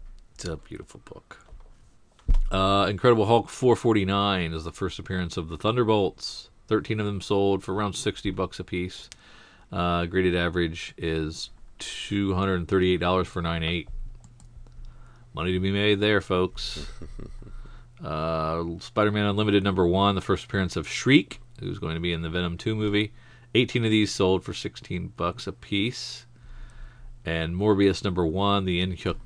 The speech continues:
Speaker 1: Lee variant, twenty-three of them sold, uh, for an average of forty-three bucks. It's a ratio variant, uh, for Morbius. Those are top ten.
Speaker 2: Very cool.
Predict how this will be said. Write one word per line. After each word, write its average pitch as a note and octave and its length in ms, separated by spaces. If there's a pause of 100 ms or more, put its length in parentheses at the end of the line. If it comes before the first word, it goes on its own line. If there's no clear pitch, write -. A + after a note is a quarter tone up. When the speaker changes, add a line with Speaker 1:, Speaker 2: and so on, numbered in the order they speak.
(140)
Speaker 1:
Lee G#2 460
variant, G2+ 760 (200)
twenty-three G2+ 440
of F#2 60
them F#2 140
sold, F#2+ 540 (720)
uh, D2+ 260
for F2+ 220
an F2 40
average F2+ 300
of E2+ 100
forty-three F#2+ 500
bucks. E2+ 420
It's - 100
a G#2+ 80
ratio F#2 440
variant, D#2+ 480 (680)
uh, C2+ 180
for - 160
Morbius. B1+ 760 (420)
Those F#2+ 200
are E2+ 140
top - 440
ten. C#3+ 340 (1000)
Speaker 2:
Very D2 200
cool. - 220